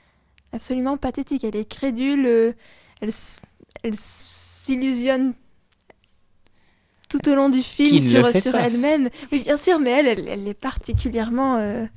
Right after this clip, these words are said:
Speaker 1: peu pertinente sur, euh, sur elle-même. Et surtout, elle, se-, elle est crédule, elle se fait mais marcher sur les pieds, mais c'est terrible.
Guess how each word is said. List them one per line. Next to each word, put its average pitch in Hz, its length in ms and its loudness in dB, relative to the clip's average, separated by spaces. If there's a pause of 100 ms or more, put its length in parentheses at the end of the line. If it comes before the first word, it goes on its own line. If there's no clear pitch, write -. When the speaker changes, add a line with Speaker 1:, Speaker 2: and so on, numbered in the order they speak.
(840)
Speaker 1:
peu 285 140 4
pertinente 262 600 4
sur, 220 260 2
euh, 214 180 4
sur 220 260 -2
elle-même. 277 400 8
Et 233 80 6
surtout, 320 460 4
elle, 220 120 8
se-, - 140 -2
elle 208 140 -2
est 202 120 -4
crédule, 330 600 0
elle 208 120 -6
se - 140 -4
fait 269 200 0
mais 233 140 2
marcher 330 500 0
sur 269 180 0
les 240 140 0
pieds, 339 240 4
mais 220 100 4
c'est - 220 -6
terrible. 302 600 2